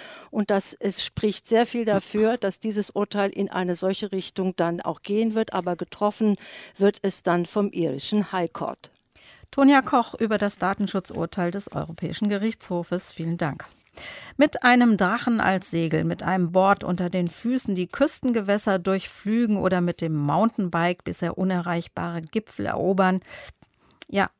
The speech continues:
Speaker 2: all das sind sportliche Herausforderungen, die Spaß machen und erlauben, die Natur zu erleben.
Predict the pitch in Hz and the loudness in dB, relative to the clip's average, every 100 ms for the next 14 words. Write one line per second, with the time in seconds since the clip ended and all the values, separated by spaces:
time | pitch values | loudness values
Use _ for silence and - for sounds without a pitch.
0 | _ 185 190 196 226 - 196 - 190 208 | _ 0 2 2 2 -2 -4 -2 -2 -2
1 | 208 196 185 175 165 208 - 202 196 180 | -2 -2 0 0 0 -2 0 0 2 2
2 | 175 165 160 - 170 - 175 170 175 170 | 0 -2 -6 -4 -2 -2 -2 -2 -2 -2
3 | - 170 160 170 180 170 170 165 - 170 | 0 0 2 0 0 -2 -2 -4 -4 -8
4 | - - 196 175 160 160 147 | -6 -2 0 2 2 0 -4